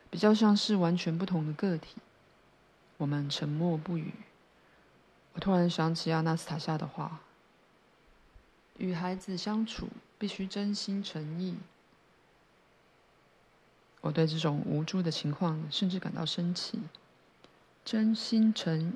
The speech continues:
意，我试过了，但结果呢？如果完全真心诚意，在这种情况下，就得说出不中听的话。我于是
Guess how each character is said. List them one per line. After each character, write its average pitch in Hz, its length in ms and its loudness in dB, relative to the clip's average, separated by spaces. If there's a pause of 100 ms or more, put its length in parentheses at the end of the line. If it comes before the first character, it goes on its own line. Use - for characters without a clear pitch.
意， 196 240 2 (920)
我 - 80 -4
试 165 220 2
过 160 240 2
了， 160 400 -4
但 160 320 0
结 156 220 -4
果 143 220 -6
呢？ 147 380 -2 (760)
如 202 100 4
果 190 100 6
完 175 180 6
全 175 280 4
真 196 200 4
心 202 240 4
诚 160 380 2
意， 175 260 2
在 160 300 2
这 156 140 -2
种 156 100 2
情 147 180 -2
况 160 280 -2
下， - 200 -8 (540)
就 - 100 0
得 180 140 6
说 185 180 4
出 190 200 2
不 190 160 -4
中 180 200 0
听 160 220 0
的 156 100 0
话。 151 300 -6 (520)
我 156 100 -4
于 151 120 -2
是 170 300 -2